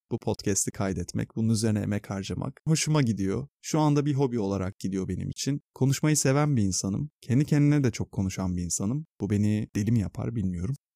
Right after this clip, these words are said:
Bu arada hepinizin yeni yılını da kutluyorum. Ee, biraz geç kaldım belki bunu kutlamak için ama olsun. Henüz daha Ocak ayındayız. Yeni yılın ilk ayı. Umarım çok güzel,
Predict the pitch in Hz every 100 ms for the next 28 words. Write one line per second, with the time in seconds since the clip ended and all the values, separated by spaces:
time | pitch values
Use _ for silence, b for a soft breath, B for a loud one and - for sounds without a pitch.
0 | _ 135 127 127 135 110 127 147 131 117
1 | 165 185 - 110 113 120 113 120 180 -
2 | - 120 107 113 175 _ 87 - 101 101
3 | 110 107 - 95 95 92 92 98 95 98
4 | 95 - - 98 92 - 170 - 131 95
5 | - 117 - 123 - 117 104 110 107 110
6 | 110 98 95 92 110 - - - 117 98
7 | 104 156 123 113 95 98 175 - _ 151
8 | 131 117 123 - 147 143 - 113 104 95